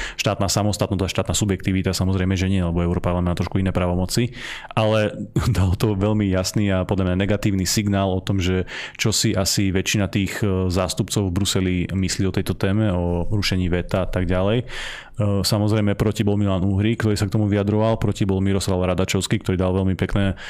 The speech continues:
e, video a stanovisko k tomu, kde to vysvetlil, proti sa ozval aj napríklad Ľuboš Blaha, čiže je v jednej časti politického spektra nejaká zhoda, že je to zlé, e,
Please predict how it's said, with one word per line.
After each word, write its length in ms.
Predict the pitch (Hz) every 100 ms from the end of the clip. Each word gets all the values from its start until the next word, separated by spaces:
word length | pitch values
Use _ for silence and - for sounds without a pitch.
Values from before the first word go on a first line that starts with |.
| - - -
e, 160 | 107
video 320 | 98 104 104 98
a 80 |
stanovisko 400 | - 101 95 107
k 60 | -
tomu, 160 | 101 98
kde 80 | 95
to 80 |
vysvetlil, 560 | 98 98 104 - 113 117
proti 400 | - 98 - 104
sa 160 | - 87
ozval 480 | 101 98 98 90
aj 220 | 90 92 92
napríklad 260 | 104 101 98
Ľuboš 260 | 101 101
Blaha, 300 | 92 98 104
čiže 340 | - 98 104 101 - - - - - - - -
je 480 | 120 117 117 107 - -
v 80 | 107
jednej 240 | 117 110
časti 400 | 104 110 - 110
politického 800 | 107 98 101 - 107 98 95 - - -
spektra 400 | - 101 - 101
nejaká 320 | 92 90 95
zhoda, 240 | 101 98
že 80 | 98
je 80 | 87
to 80 | 90
zlé, 240 | 92 98
e, 20 | 117